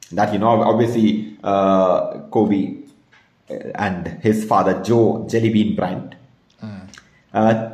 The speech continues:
Speaker 1: did you know Nick Claxton? You know Nick Claxton, right? The pick and roll guy for Brooklyn Nets. His dad is also an N B A player, ex-N B A player. Uh, Charles Claxton. Jay Crowder, Bhavjot's favorite player, Jay Crowder's father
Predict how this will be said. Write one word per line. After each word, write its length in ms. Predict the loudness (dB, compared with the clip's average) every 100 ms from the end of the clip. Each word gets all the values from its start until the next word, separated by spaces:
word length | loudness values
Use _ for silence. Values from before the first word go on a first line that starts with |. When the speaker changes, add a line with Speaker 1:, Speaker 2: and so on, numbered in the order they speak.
| -14 -2
Speaker 1:
did 180 | 0 2
you 60 |
know 300 | 2 0 0
Nick 340 | 0 0 -2 -2
Claxton? 1080 | 0 0 -2 -8 -8 -8 -8 -10 -10 -12 -6
You 100 | -2
know 100 | 0
Nick 200 | 0 0
Claxton, 300 | 0 -2 -2
right? 240 | -2 -2 -2
The 80 | -4
pick 200 | -2 -2
and 100 | 0
roll 160 | -2
guy 240 | 0 0 0
for 160 | -2
Brooklyn 300 | -4 -8 -8
Nets. 320 | -10 -14 -20 -12
His 300 | -2 -2 0
dad 220 | 0 2
is 100 | 2
also 260 | 2 0 -2
an 100 | -6
N 120 | -6
B 120 | -8
A 20 | -10
player, 340 | -10 -10 -10
ex-N 320 | -10 -6 -6 -6
B 80 |
A 40 | -8
player. 360 | -8 -8 -10 -16 _ _ -14
Uh, 640 | -8 -6 -6 -6 -8 -10 -6
Charles 420 | -2 0 0 -2
Claxton. 420 | -4 -6 -6 -14 -20 _ _ _ _ _ _ _ _ _ _ -20 _ _ _ -6
Jay 340 | 2 4 4
Crowder, 540 | 2 2 4 0 -2 -2
Bhavjot's 500 | -2 0 0 -2 0
favorite 340 | 0 0 -2
player, 300 | 2 2 2
Jay 240 | 0 0
Crowder's 380 | 0 0 2 0
father 460 | 0 0 0 -6